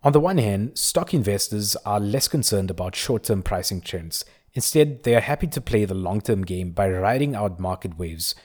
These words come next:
On the other hand, it is still vital that you keep tabs on key news developments that can impact your stocks and share investments. In doing so, you will avoid losing more than you would have done had you not sold your shares earlier.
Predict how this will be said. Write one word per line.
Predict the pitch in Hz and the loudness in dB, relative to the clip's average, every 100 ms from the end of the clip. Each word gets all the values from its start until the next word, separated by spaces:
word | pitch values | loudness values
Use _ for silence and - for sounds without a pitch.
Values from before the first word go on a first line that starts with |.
| _ _ - | _ _ -12
On | 95 | -6
the | - | 2
other | 196 175 | 6 6
hand, | 95 92 113 - | 4 -4 -6 -6
it | 113 135 | -4 -2
is | |
still | - 214 | 4 4
vital | 139 98 123 - 156 | 4 2 0 0 -4
that | 117 110 127 | -2 -2 -4
you | |
keep | - 196 - | -4 -6 -4
tabs | 104 101 104 - | -4 -4 -4 -6
on | 127 117 | -4 -6
key | - 208 | -4 0
news | 175 123 123 - | 0 2 0 -2
developments | 92 104 127 - 104 101 - - - _ - | -4 -2 -2 -2 -4 -2 -4 -6 -20 _ -2
that | 117 | -2
can | - 190 | 0 -2
impact | 180 151 120 104 - | 2 0 2 0 0
your | 98 | -2
stocks | - - 151 - | -2 -4 -4 -4
and | 139 139 | -2 -2
share | - 95 | 0 -2
investments. | 92 104 120 - 85 - - - _ _ _ _ - | 0 0 0 -2 -6 -2 -4 -4 _ _ _ _ -4
In | 151 | 2
doing | 151 226 190 | 4 4 2
so, | 101 127 | 0 0
you | 117 113 | 2 4
will | 131 113 | 6 4
avoid | 98 139 151 | 4 2 4
losing | 120 131 139 123 | 2 2 2 2
more | 101 113 165 185 | 0 2 2 4
than | 143 139 | 2 2
you | 117 | 0
would | 117 | 2
have | 104 92 85 | 2 -2 0
done | 107 107 95 123 _ _ | 0 0 -2 -6 _ _
had | - 143 127 | -4 -2 0
you | 151 | 0
not | 104 107 117 | 0 -2 -2
sold | - - 101 101 101 | -2 0 0 0 -4
your | 104 107 | -6 -4
shares | - 92 90 85 | -4 -4 -4 -2
earlier. | 113 110 92 53 | 0 0 -2 -10